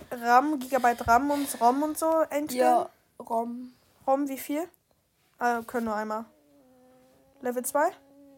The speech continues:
Speaker 2: Mm, nee, nimm ram, ram, ram.
Speaker 1: Research.
Speaker 2: Werden alle bewohnt.
Speaker 1: Wir haben noch null Fans.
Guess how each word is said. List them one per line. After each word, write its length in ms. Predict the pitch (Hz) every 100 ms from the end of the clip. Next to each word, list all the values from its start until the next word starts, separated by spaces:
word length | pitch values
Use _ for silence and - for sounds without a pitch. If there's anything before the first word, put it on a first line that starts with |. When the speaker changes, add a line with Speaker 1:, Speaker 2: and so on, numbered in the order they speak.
| 269 254
Speaker 2:
Mm, 720 | 262 294 294 294 285 269 254
nee, 240 | 262 269
nimm 260 | 262 254 247
ram, 420 | 233 220 220 214 _
ram, 240 | 220 214 214 -
ram. 220 | 208 208 _ _ _ _ _ - _ _ _ _ _ _ _ _ _ _ _ _
Speaker 1:
Research. 440 | 254 240 233 220 - _ _ _ _ _ _ _ _ _ _ _ _ _ _ _ _ _ _ _ _ _
Speaker 2:
Werden 240 | 233 226
alle 220 | 226 240 226
bewohnt. 300 | 214 220 226
Speaker 1:
Wir 120 | 262
haben 100 | 285
noch 160 | 277
null 220 | 285 269 277
Fans. 520 | 269 226 214 208